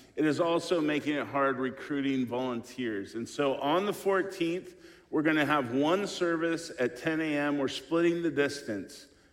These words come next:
right? So if you come at the nine, you'll be early and we'll put you to work. If you come at the eleven, you'll be late. And, and that's fine, because a lot of people at Imago come late, but we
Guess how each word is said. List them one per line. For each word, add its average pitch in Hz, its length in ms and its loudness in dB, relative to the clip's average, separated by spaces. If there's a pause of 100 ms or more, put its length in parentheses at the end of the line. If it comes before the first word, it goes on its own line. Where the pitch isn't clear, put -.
(220)
right? 131 340 2 (280)
So 147 320 4
if 165 300 2
you 208 120 -2
come 185 340 0
at 156 240 -2
the 151 80 0
nine, 139 580 2
you'll 131 120 0
be 147 240 0
early 139 560 2
and 127 180 0
we'll 127 160 -2
put 131 240 -6
you 135 120 0
to 131 60 0
work. 131 640 -2 (280)
If 139 120 -4
you 151 60 4
come 190 240 2
at 170 100 2
the 180 120 0
eleven, 156 720 2 (260)
you'll 143 180 0
be 147 200 2
late. 131 520 0 (720)
And, 135 580 2 (720)
and 127 220 0
that's 131 200 2
fine, 165 440 0
because 139 300 0
a 156 40 -2
lot 208 240 2
of 165 80 -4
people 120 320 0
at 110 60 0
Imago 113 440 -2
come 117 300 -4
late, 120 380 -4
but 127 200 0
we 160 720 2